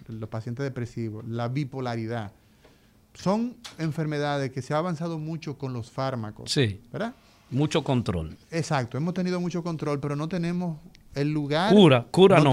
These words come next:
Speaker 2: hay.
Speaker 1: tenemos el
Speaker 2: Por ejemplo,
Speaker 1: lugar,
Speaker 2: la esquizofrenia no tiene cura.
Speaker 1: no tenemos el lugar, no tenemos la dirección,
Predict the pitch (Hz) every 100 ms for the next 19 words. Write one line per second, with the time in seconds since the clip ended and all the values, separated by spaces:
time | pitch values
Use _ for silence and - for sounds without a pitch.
0 | 120 151 202 190 185 175 151 170 180 170
1 | 156 147 151 123 156 196 185 151 139 123
2 | 95 156 143 147 185 180 185 180 175 160
3 | 151 165 185 214 _ _ _ _ _ _
4 | 131 131 143 160 165 160 147 131 120 143
5 | 147 165 185